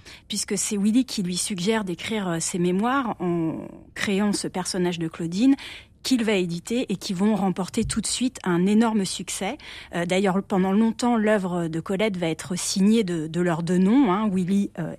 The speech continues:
et Colette. Et ensuite, même, euh, une fois qu'elle sera éditée, il y aura longtemps un soupçon sur sa littérature qu'on va qualifier de littérature, euh, féminine avec un petit peu de, un petit peu de mépris.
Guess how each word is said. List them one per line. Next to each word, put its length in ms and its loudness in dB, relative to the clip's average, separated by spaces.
et 80 4
Colette. 500 -4
Et 140 4
ensuite, 500 -2
même, 560 4
euh, 200 -2
une 120 4
fois 220 -2
qu'elle 220 -4
sera 340 -2
éditée, 460 -2
il 80 4
y 40 4
aura 200 2
longtemps 640 2
un 180 0
soupçon 640 0
sur 240 -8
sa 160 -2
littérature 880 -2
qu'on 140 0
va 140 2
qualifier 640 0
de 160 0
littérature, 1000 -2
euh, 80 -2
féminine 640 6
avec 280 -4
un 100 2
petit 220 -4
peu 180 -4
de, 320 0
un 140 2
petit 160 -6
peu 160 -2
de 80 6
mépris. 480 0